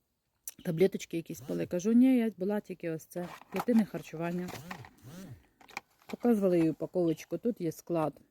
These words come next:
все натуральне. Тут є яблуко, буряк,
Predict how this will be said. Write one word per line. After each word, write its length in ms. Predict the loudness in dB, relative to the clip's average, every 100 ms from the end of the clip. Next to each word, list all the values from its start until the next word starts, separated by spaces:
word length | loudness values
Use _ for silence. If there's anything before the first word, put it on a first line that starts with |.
| _ _ _ _ _ _
все 180 | 2 4
натуральне. 640 | 4 0 0 2 2 0 -4 _ _ _ _ -14 -8 -10 -10 -20 -20 -18 0
Тут 220 | 0 2
є 200 | -4 -4 -10 -20 -12 -8 -8 -6
яблуко, 600 | 2 4 4 2 -2 -4
буряк, 520 | -8 -2 2 2 2